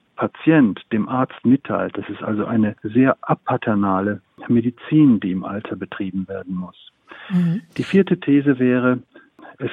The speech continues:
Speaker 1: geht um eine individuell definierte Lebensqualität in der Schmerztherapie des Alters. Das heißt, dass der Patient selbst definieren soll, unter Wahrung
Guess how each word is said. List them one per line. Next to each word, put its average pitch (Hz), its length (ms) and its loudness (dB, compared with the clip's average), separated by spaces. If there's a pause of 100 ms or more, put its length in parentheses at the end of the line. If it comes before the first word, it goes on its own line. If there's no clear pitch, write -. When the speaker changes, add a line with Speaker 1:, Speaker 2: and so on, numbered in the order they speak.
Speaker 1:
geht 135 200 0
um 127 120 4
eine 123 220 4
individuell 123 720 2
definierte 113 540 2
Lebensqualität 101 920 0
in 101 140 0
der 92 100 -2
Schmerztherapie 92 840 -6
des 98 180 -8
Alters. - 460 -4 (380)
Das 110 180 -2
heißt, 131 320 4 (200)
dass 117 220 -4
der 110 100 0
Patient 117 640 0
selbst 139 360 2 (320)
definieren 107 600 2
soll, 110 360 -2 (140)
unter 139 560 4
Wahrung 127 720 4